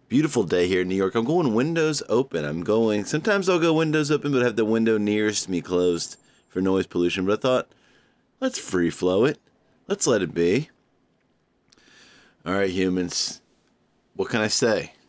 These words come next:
Beautiful fall day here in New York.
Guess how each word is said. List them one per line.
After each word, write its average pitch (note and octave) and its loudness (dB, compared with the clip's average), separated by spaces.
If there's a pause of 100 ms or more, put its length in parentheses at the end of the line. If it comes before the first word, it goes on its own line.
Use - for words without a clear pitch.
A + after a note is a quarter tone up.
(420)
Beautiful G2+ -2
fall G#2 0
day F#2 2
here F2+ 0
in D#2+ -4
New D#2+ -4
York. A#2+ 0